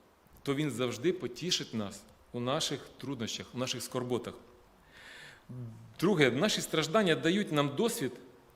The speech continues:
щоб потішати інших і укріплятися самим же в надії. Як нас потішає Бог, так і ми маємо потішати тих, хто цього потребує.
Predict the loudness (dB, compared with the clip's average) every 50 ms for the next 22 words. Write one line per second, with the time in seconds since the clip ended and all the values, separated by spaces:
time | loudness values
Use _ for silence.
0 | _ _ -12 -8 -6 -6 -6 -6 -6 -8 -6 -6 -6 -6 -2 0 0 0 0 0
1 | -4 -4 -4 -6 -12 -18 -20 -16 -4 0 0 2 2 0 0 -2 -6 -8 -14 -20
2 | -20 -20 -20 -20 _ _ _ _ _ _ _ _ _ -12 -4 2 2 2 2 2
3 | -2 -4 -6 -6 -2 0 0 0 0 -2 -6 -6 -2 0 0 0 2 0 -2 -4
4 | -10 -14 -18 -16 -14 -8 -6 -4 -4 -2 -2 -2 -2 -2 -2 -2 -2 -2 -4 -4
5 | -4 -6 -10 -14 -20 -20 -20 -20 -20 _ _ -20 -20 -20 -20 -20 -20 -20 -20 -20
6 | -20 -20 _ _ _ -20 -20 -20 _ -20 -20 _ _ _ _ _ _ -20 _ -20
7 | -20 -20 -20 -20 -20 -20 -20 -20 _ _ _ -20 -20 -20 -20 -20 -20 -20 -20 _
8 | _ -20 -18 -4 2 2 4 4 4 2 4 4 4 4 2 -2 -4 -2 0 0
9 | 4 4 6 6 6 4 2 0 0 0 -2 -4 2 2 2 2 4 0 0 2
10 | 4 4 4 4 2 2 0 2 2 2 2 0 0 -2 -4 -4 -2 -2 -2 -4
11 | -2 -4 -4 -6 -2 -2 0 0 0 -2 -6 -12 -16 -20 -20 -20 -20 -20 _ _
12 | _ _ _ _ _ _ _ -18 -6 -4 -4 -4 -2 -2 0 0 2 0 0 -2
13 | -4 -2 -2 -2 0 0 0 0 0 -2